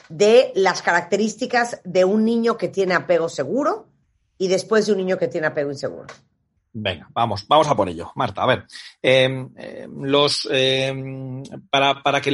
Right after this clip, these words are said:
Speaker 2: nuestros hijos tengan un apego, eh, seguro, necesitan tener, vamos a hablar, si te parece, Marta, de cuatro características, aunque podrías hablar de muchísimas, ¿no? Pero bueno, por tratar de, de, de resumirlo y de acotarlo.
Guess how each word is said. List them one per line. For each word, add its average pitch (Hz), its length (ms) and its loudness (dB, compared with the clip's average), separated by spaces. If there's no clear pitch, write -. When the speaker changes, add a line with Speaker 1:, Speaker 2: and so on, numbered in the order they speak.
Speaker 2:
nuestros 143 420 -2
hijos 101 400 -4
tengan 160 320 0
un 131 160 -2
apego, 123 520 0
eh, 120 120 0
seguro, 180 580 2
necesitan 135 500 -2
tener, 95 400 -4
vamos 147 180 -2
a 156 40 2
hablar, 160 240 4
si - 160 -10
te 123 120 -8
parece, 147 300 -2
Marta, 147 260 0
de 127 120 -2
cuatro 135 280 0
características, 104 640 -6
aunque 92 100 -20
podrías 123 180 -6
hablar 143 140 4
de 120 80 2
muchísimas, 95 420 -8
¿no? 156 80 -6
Pero 98 100 -4
bueno, 104 280 -8
por 101 120 -10
tratar 127 260 2
de, 131 200 2
de, 120 300 0
de 123 120 2
resumirlo 123 520 -2
y 113 40 0
de 110 60 0
acotarlo. 95 480 -8